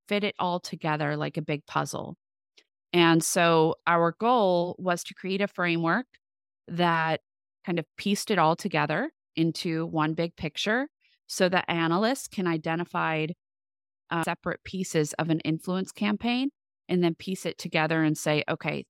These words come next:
this is what is going on with this particular operation." So when we set out to do that, I,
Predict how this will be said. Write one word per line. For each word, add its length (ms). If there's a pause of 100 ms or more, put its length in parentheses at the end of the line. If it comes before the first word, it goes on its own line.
this 240
is 180
what 320
is 160
going 340
on 220
with 160
this 180
particular 720
operation." 800 (1200)
So 180
when 180
we 100
set 260
out 200
to 100
do 220
that, 380 (1080)
I, 600